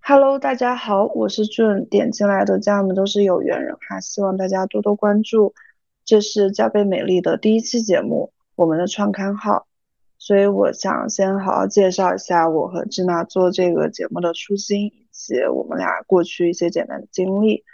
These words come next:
我和 Gina 分别是在一六和一七年入行，选择了一级市场来做投融资。我从一六年开始在一级市场还在看T M T的时候就开始看品牌了，每年都会看上百个消费项目。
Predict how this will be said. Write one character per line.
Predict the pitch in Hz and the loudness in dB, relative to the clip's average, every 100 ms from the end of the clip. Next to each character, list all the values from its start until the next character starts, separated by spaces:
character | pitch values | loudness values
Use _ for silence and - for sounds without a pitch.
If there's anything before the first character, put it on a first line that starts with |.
| _ _ _ | _ _ _
我 | 170 | 2
和 | 180 175 | 4 2
Gina | 220 214 196 | 0 -2 0
分 | 220 220 | 0 2
别 | 180 175 | 2 0
是 | - 180 | -4 -2
在 | 180 175 | 2 2
一 | - 214 | 2 2
六 | 220 185 | 2 2
和 | 175 - | -2 -4
一 | 214 | -4
七 | - | -2
年 | 202 165 | -2 0
入 | 175 175 | -2 -4
行， | - 175 - _ _ _ _ | -6 -12 -12 _ _ _ _
选 | - 175 | 0 2
择 | 165 170 | 4 2
了 | - | 2
一 | - | 0
级 | 208 180 | 0 -2
市 | 185 185 | -2 -6
场 | 180 - 175 | -6 -6 -4
来 | 156 | -4
做 | 165 - 175 151 | -6 -2 0 0
投 | - 170 143 | -2 -4 -4
融 | 196 | -4
资。 | - - 165 - _ _ _ _ _ | -10 -2 -2 -2 _ _ _ _ _
我 | 185 | -2
从 | 185 180 | -2 -2
一 | 214 | 2
六 | 220 208 | 2 2
年 | 190 170 185 | 2 -2 -4
开 | 196 196 | -2 -4
始 | - - - - | -4 -4 -6 -4
在 | 190 180 175 | 0 0 0
一 | 185 | 0
级 | 196 | -2
市 | 180 180 | -4 -6
场 | 170 | -6
还 | 170 | -6
在 | 175 170 175 | -4 -2 -4
看 | - 190 180 | -6 -6 -6
T | 180 185 | -6 -4
M | 180 | -4
T | - 185 | -4 -4
的 | 180 | -4
时 | - | -2
候 | 165 | -2
就 | 180 | -4
开 | - 180 | -4 -6
始 | - | -6
看 | 175 180 | -8 -10
品 | - 208 | -12 -16
牌 | - - | -12 -8
了， | 117 - - _ _ _ _ | -6 -6 -10 _ _ _ _
每 | 175 160 | -2 0
年 | 160 196 | 0 2
都 | 202 | 2
会 | 202 185 | 2 0
看 | 196 180 | -2 -6
上 | 180 180 170 | -4 -4 -4
百 | - - | -4 -6
个 | - | -6
消 | 185 185 | -6 -4
费 | 180 | -4
项 | 190 180 | -4 -6
目。 | - | -8